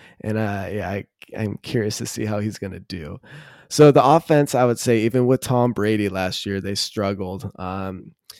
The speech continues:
I mean, they struggled to convert on the third and short plays. Their long ball was missing. Their running game was subject at times. Um, and I mean, like, that, that was with Brady. So really anticipating any of these quarterbacks like Stidham or Hoyer to step up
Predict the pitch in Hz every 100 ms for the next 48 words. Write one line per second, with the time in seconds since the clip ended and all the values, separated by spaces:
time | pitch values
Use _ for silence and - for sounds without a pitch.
0 | - 113 117 110 - 127 123 127 123 113
1 | 117 - 110 101 - 127 123 127 - 120
2 | 117 107 113 110 110 - - 101 104 113
3 | 123 113 113 113 113 - 107 104 113 110
4 | 117 _ _ _ _ 123 120 127 143 135
5 | 131 123 113 - 113 123 110 113 104 -
6 | 117 104 104 104 110 - _ _ _ _
7 | - - 101 92 117 120 131 123 113 -
8 | 117 - - 95 - 110 107 120 110 107
9 | 135 95 73 - _ _ - 131 120 107
10 | 107 131 127 107 107 - 135 117 123 113
11 | 107 104 107 104 107 101 - 120 123 104
12 | 98 104 - 95 - 117 107 101 98 101
13 | 98 92 117 127 123 95 - - 104 90
14 | 110 120 101